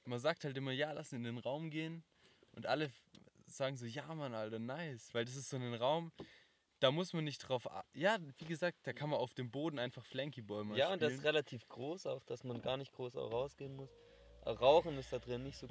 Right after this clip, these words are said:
Speaker 2: cool, weil es da nur so drin
Speaker 1: Ja,
Speaker 2: steht,
Speaker 1: ja,
Speaker 2: gell?
Speaker 1: ja.
Speaker 2: Aber ist ja auch kein Problem,
Speaker 1: Shisha
Speaker 2: da kurz
Speaker 1: rauchen, kein
Speaker 2: rauszugehen.
Speaker 1: Problem, ja.
Speaker 2: Aber das war echt auch immer cool. Das war auch, ne, auch voll abwechslungsreich.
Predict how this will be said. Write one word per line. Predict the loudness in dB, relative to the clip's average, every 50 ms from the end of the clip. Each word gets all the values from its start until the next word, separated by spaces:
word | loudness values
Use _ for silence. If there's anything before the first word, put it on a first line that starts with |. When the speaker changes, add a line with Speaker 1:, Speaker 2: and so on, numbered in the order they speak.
| -12 -8
Speaker 2:
cool, | -8 -4 0
weil | 0 0 0
es | -2 -4
da | -8
nur | -8 -8 -10
so | -10 -12 -14 -14
drin | -12 -8 -4 -2 0
Speaker 1:
Ja, | 0
Speaker 2:
steht, | 0 0 0 0 -2 -2
Speaker 1:
ja, | -2
Speaker 2:
gell? | 0 0 0 0 -2 -12 -16 -12
Speaker 1:
ja. | -10 -8 -8 -8 -8 -10 -14 -16 -14 -8
Speaker 2:
Aber | -6 -2 -2 -2
ist | -2 0
ja | 0 0
auch | 0 -2
kein | -4 -8 -8 -6 -8 -10
Problem, | -8 -8 -8 -4 -2 -2 0 2
Speaker 1:
Shisha | 2 2
Speaker 2:
da | 2 4
kurz | 4 2
Speaker 1:
rauchen, | 2 2 0 -2
kein | 0 0 -2 -2
Speaker 2:
rauszugehen. | -2 -6 -6 -6
Speaker 1:
Problem, | -6 -4 -4 -4 -6 -6 -10 -12 -14 -12
ja. | -12 -12 -12 -14 -16 _ _ _ _ -20 -20 -20 -20 -14 -4
Speaker 2:
Aber | 0 0 2
das | 2 2 2 6
war | 6 8 8
echt | 8 6 2
auch | 0 0 0
immer | -2 -6 -6 -6 -8
cool. | -10 -6 -6 -6 -6 -8 -10 -18 -20 -14 -12 -10 -8 -8 -8 -8
Das | -4 0
war | 0 2
auch, | 2 0
ne, | -2 -4 -6 -8 -12 -14 -10
auch | -8 -8 -8
voll | -8 -6 -4 -4 -4 -6 -8 -12 -10 -10
abwechslungsreich. | -10 -8 -8 -10 -12 -12 -12 -14 -14 -14 -12 -10 -10 -10 -10